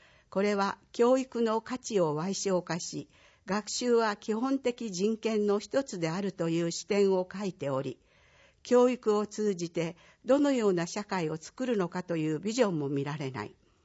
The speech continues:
世界をめぐる課題が複雑化、多様化し、深刻化しているもとで、どのような市民を日本社会で育てていくのかが、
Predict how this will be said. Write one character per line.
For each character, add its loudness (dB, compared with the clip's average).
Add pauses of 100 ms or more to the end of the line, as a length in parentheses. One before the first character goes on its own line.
(680)
世 0
界 2
を 0
め 0
ぐ 0
る 0
課 -6
題 -2
が -2
複 -6
雑 -6
化、 -6
多 -6
様 0
化 -6
し、 -6 (300)
深 0
刻 -2
化 -4
し -12
て 0
い 4
る 0
も 0
と -2
で、 -6 (400)
ど 2
の 4
よ 0
う 0
な 2
市 -4
民 6
を 0
日 4
本 -2
社 -4
会 -4
で -2
育 -4
て -2
て -6
い -6
く -2
の 0
か -8
が、 -6